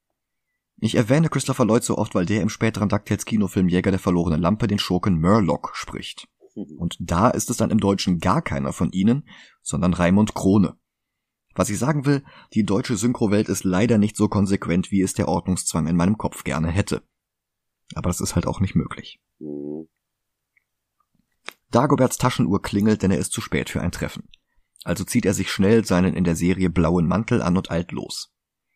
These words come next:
Speaker 1: In den U-S-Comics ist sein Mantel für gewöhnlich rot,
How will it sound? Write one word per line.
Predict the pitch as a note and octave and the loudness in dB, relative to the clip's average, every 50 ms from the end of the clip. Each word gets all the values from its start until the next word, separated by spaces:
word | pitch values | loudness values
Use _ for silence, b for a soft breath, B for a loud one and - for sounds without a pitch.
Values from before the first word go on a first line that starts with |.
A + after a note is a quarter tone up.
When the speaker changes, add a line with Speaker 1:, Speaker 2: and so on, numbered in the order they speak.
| _ _ _ _ _ _ _ - | _ _ _ _ _ _ _ -4
Speaker 1:
In | - G2+ | 0 2
den | G#2 G2 | 2 2
U-S-Comics | D#2 F2 C#3+ D#3 - - - C3 C3 B2 - - | 2 2 0 -2 -2 -2 0 0 0 -2 -2 -4
ist | A2+ - - | -4 0 2
sein | A2+ G#2+ | 2 4
Mantel | F#2+ F2+ G#2 G#2+ - G#2+ | 4 4 2 2 0 -2
für | - - A#2 G#2 | 0 0 0 2
gewöhnlich | G#2 F#2+ E2 D#2 F2 F#2 G2 G2+ F2+ D#2 D#2 - - - | 2 0 0 0 0 2 2 2 0 -2 -4 -6 -6 -4
rot, | - A2+ A#2 B2 C#3 - - | 0 2 2 2 2 -2 -6